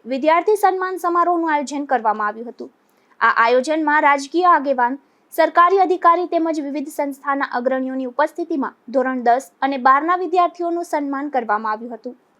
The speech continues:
સાથે સાથે શિક્ષણને લગતું માર્ગદર્શન પણ આપવામાં આવ્યું હતું.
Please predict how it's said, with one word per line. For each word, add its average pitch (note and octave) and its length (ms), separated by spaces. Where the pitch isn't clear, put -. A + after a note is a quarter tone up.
સાથે E4 340
સાથે G4 320
શિક્ષણને F#4 500
લગતું E4 380
માર્ગદર્શન C4 640
પણ C4+ 340
આપવામાં A3+ 420
આવ્યું A3 180
હતું. A#3+ 240